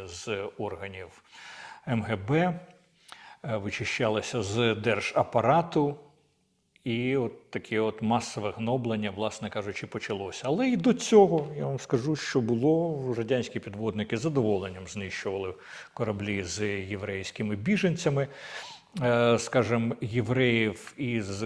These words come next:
колишніх польських територій після розподілу Польщі тисяча дев'ятсот тридцять дев'ятого року, то Радянський Союз видавав польських євреїв, е, німцям для того, щоб було чим наповнювати концтабори, і ніхто не морщився,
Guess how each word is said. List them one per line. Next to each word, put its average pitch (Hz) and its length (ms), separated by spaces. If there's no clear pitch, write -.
колишніх 113 500
польських 110 460
територій 113 440
після 117 280
розподілу 107 540
Польщі 107 420
тисяча - 400
дев'ятсот 104 340
тридцять 101 300
дев'ятого 101 540
року, 113 300
то 127 100
Радянський 156 380
Союз 175 340
видавав 113 680
польських 113 520
євреїв, 101 800
е, 107 340
німцям 175 800
для 123 500
того, 117 340
щоб 110 200
було 110 220
чим 110 240
наповнювати 104 600
концтабори, 120 800
і 190 100
ніхто 180 380
не 202 120
морщився, 175 680